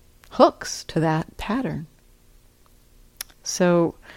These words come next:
there's some really simple ways that are really powerful for working with aversion. You know, I c-, we can talk about some of the complicated, more complex doing tools, and we do that a lot on our,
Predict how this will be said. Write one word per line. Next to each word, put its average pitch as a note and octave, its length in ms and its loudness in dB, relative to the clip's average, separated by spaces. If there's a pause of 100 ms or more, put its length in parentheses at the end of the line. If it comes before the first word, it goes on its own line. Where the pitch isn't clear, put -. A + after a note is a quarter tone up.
(460)
there's E4+ 180 8
some G#3+ 220 6
really C4 320 6
simple G#3+ 720 2
ways F3 800 2 (800)
that G#3+ 100 0
are G3 100 4
really A#3+ 440 6
powerful - 920 -4 (400)
for - 240 -2
working F3+ 560 2
with D3 340 -4 (440)
aversion. D3 580 -4 (200)
You G3 60 -2
know, G#3+ 80 2
I A3+ 100 4
c-, - 240 -6
we G3+ 100 0
can F#3 160 2
talk - 280 2
about G3+ 240 6
some F#3 160 4
of D#3+ 40 2
the E3+ 60 -2
complicated, F3 760 2 (340)
more F#3 120 0
complex F3 480 4
doing F3 500 6
tools, D#3 520 0
and G3 100 2
we A3 80 2
do E4 200 4
that F4+ 140 4
a E3+ 80 4
lot C#4+ 360 2
on F3 160 2
our, D3+ 180 -2